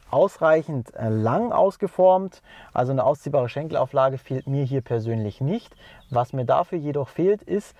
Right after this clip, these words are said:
dass der Beifahrersitz in der Höhe einstellbar ist. Das gibt es hier leider nicht gegen Aufpreis oder gute Worte.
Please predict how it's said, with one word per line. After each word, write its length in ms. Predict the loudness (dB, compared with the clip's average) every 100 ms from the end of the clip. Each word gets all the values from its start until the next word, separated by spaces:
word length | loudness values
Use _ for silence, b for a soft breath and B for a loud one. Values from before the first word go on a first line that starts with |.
| b b
dass 180 | -6 -4
der 120 | -4
Beifahrersitz 840 | -2 0 0 0 2 2 0 -4
in 220 | -6 -4 -2
der 160 | -2
Höhe 340 | -2 0 -2 -4 b b -10
einstellbar 800 | -4 -4 -2 0 2 2 2 0
ist. 320 | -2 -4 -12 _
Das 200 | -4 -2
gibt 220 | -4 -6 -6
es 120 | -4
hier 160 | -2
leider 320 | 2 2 0 -2
nicht 300 | -4 -8 -4
gegen 220 | -4 -2
Aufpreis 480 | -2 -2 0 0 0
oder 220 | -4 -4
gute 320 | -4 -6 0
Worte. 400 | 2 2 2